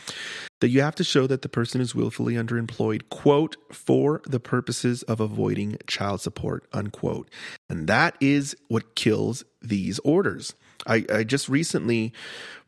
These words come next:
uh, I think within the last month and a half, I was listening in on some child support hearings. Child support committee hearings, not talking about personal hearings. I'm talking about the, uh,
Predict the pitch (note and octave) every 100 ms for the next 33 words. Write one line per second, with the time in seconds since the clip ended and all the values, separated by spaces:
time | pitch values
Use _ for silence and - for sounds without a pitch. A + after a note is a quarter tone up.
0 | B2 A2 G#2+ G#2+ - - A2 C#3 C3 B2
1 | A#2+ A2+ A#2 A#2 B2 B2 A#2+ A2 G2+ B2+
2 | C#3 A2+ A2+ - G2+ G2+ A2 A2+ A#2 -
3 | A2+ A2+ A2+ A2 G#2+ A2 A#2+ C#3 - A2
4 | F2+ G2 F#2+ A2 C3 - _ _ _ _
5 | _ _ - C#3+ - C3+ - G#2+ G#2+ G#2
6 | G#2 G#2 A2+ - A#2 B2+ - B2+ A#2+ A2+
7 | G#2 G2+ - A#2 G#2+ G#2 E2+ G2+ F#2+ -
8 | - G#2+ - G2+ F#2 F2+ - E2 D#2